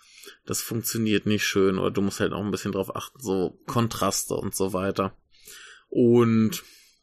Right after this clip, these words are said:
ja, da der Film aber auch weitestgehend eben in einem Raum spielt, ist es eh nicht so wahnsinnig viel, was schön aussehen könnte.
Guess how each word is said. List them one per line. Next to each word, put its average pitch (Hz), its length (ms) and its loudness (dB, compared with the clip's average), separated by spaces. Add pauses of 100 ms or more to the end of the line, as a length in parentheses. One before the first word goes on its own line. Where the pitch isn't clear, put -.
(260)
ja, 107 220 2
da 104 120 2
der 104 120 2
Film 107 260 0
aber 101 140 2
auch - 180 -6
weitestgehend 101 760 -2 (1000)
eben 113 260 2
in 110 120 2
einem 107 120 4
Raum 110 300 2
spielt, 117 440 0 (640)
ist 113 160 0
es 107 180 2
eh 117 200 2
nicht 120 220 2
so 98 240 0
wahnsinnig 101 880 0 (100)
viel, 120 800 0
was 113 260 -2
schön - 380 0
aussehen 104 520 0
könnte. 117 540 -2